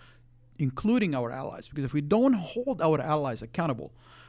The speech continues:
we're gonna look so hypocrites when we're dealing with the enemies.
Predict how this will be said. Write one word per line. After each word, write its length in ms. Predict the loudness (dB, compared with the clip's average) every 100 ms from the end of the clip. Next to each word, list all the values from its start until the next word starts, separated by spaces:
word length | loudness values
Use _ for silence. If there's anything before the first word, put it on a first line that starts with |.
| -8
we're 80 | -4
gonna 180 | 0 2
look 320 | 0 -2 -10
so 320 | -4 2 2
hypocrites 640 | 4 2 -2 -10 -12 -8 -2
when 140 | 4
we're 100 | 4
dealing 360 | 2 -2 -2 -4
with 140 | -6
the 140 | -6
enemies. 460 | -4 -4 -4 -10 -14